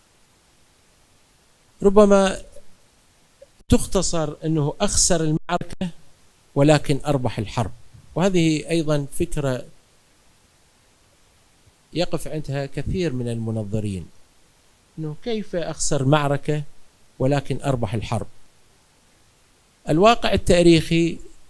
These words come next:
يثبت لي، يثبت لنا، يعني، جميعًا أن معركة الطف على المستوى العسكري كانت الغلبة،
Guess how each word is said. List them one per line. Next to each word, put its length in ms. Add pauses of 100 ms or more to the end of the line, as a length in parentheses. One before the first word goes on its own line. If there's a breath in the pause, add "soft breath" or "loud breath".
(260)
يثبت 460
لي، 240 (1000)
يثبت 420 (180)
لنا، 340
يعني، 240
جميعًا 640 (760 soft breath)
أن 240
معركة 480
الطف 560 (120)
على 180
المستوى 560
العسكري 680 (1600)
كانت 340
الغلبة، 640